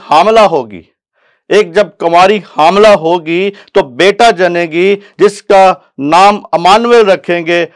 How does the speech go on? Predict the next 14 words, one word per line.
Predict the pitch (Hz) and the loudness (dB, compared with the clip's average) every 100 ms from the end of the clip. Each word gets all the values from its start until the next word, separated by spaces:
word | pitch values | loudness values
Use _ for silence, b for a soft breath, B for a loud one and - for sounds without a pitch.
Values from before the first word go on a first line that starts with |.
| b | b
और | 147 | -6
जिसका | 190 196 208 196 | -6 -4 -2 -2
तर्जमा | - 185 180 214 214 | 0 0 0 0 2
है | 202 196 196 b - | 4 2 0 b -8
खुदा | 262 175 214 | -4 2 2
हमारे | 233 226 208 185 | 2 2 0 0
साथ | 170 160 131 127 - | -2 0 0 0 -6
है। | 87 _ _ _ b b - | -18 _ _ _ b b -4
मेरे | 180 214 | 0 0
अजीजों, | 202 214 214 220 202 b 160 | 0 0 2 2 -2 b 0
वो | 202 | 0
हमारे | 196 170 190 220 | 0 0 2 2
साथ | 214 - 180 220 233 | 0 0 2 4 2
है, | - | -6